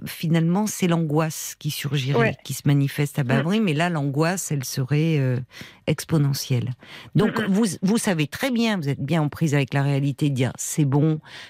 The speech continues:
Speaker 1: j'ai déjà vérifié deux, trois fois, quatre fois que la porte était fermée, je sais qu'elle est fermée, », mais c'est plus fort que vous.
Speaker 2: Oui, oui, je remonte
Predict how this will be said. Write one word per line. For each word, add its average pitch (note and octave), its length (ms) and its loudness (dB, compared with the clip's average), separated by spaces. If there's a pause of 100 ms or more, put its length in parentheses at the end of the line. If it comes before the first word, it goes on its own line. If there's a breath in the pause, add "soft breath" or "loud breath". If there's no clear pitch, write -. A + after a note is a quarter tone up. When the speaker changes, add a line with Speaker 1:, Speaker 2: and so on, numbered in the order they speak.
(120 loud breath)
Speaker 1:
j'ai C#3 180 0
déjà D3 240 2
vérifié C#3+ 460 0
deux, C#3 280 2
trois C#3 320 -2
fois, C#3 280 -2
quatre - 240 -4
fois C#3+ 180 0
que - 80 -8
la B2+ 80 2
porte C3+ 300 -2
était C3 160 0
fermée, C#3 360 2
je C3+ 140 -2
sais - 200 0
qu'elle F3 180 2
est F3 40 4
fermée, », D#3+ 480 2 (360 soft breath)
mais F3+ 60 4
c'est F#3+ 120 -2
plus G#3 160 -2
fort - 240 -6
que E3+ 80 0
vous. B2 200 -2 (680 loud breath)
Speaker 2:
Oui, C4 160 4
oui, C#4+ 180 2
je C4 100 -4
remonte B3 320 0